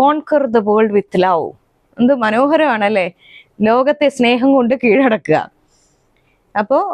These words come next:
ലോകത്തിനെ ക-, സ്നേഹം കൊണ്ട് കീഴടക്കാനായിട്ട് അദ്ദേഹം ഒരു, ഏഹ്, ഓട്ടം അല്ലേ,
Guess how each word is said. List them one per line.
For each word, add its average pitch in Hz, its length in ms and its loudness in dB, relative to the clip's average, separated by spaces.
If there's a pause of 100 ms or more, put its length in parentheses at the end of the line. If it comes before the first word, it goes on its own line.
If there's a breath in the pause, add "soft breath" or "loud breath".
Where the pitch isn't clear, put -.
(160)
ലോകത്തിനെ 269 600 0
ക-, 240 140 -2
സ്നേഹം 262 380 0
കൊണ്ട് 262 220 0
കീഴടക്കാനായിട്ട് 240 840 -2
അദ്ദേഹം 226 720 -4
ഒരു, 220 240 0 (340)
ഏഹ്, 190 380 2 (400)
ഓട്ടം 220 360 -4 (240)
അല്ലേ, 214 220 0